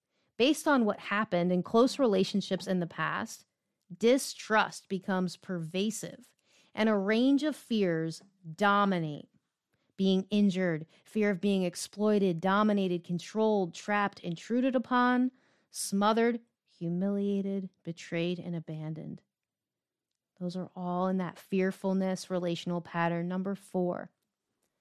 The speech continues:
dependency. Alternatively, when attachment needs are very strong, some people are driven to be in any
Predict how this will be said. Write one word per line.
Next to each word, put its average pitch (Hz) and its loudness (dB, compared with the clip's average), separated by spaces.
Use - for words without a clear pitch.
dependency. 185 -2
Alternatively, 208 2
when 185 2
attachment 220 0
needs 214 2
are 202 2
very 208 2
strong, 190 2
some 226 2
people 233 -2
are 208 0
driven 202 0
to 196 -4
be 196 -4
in 196 -2
any 233 2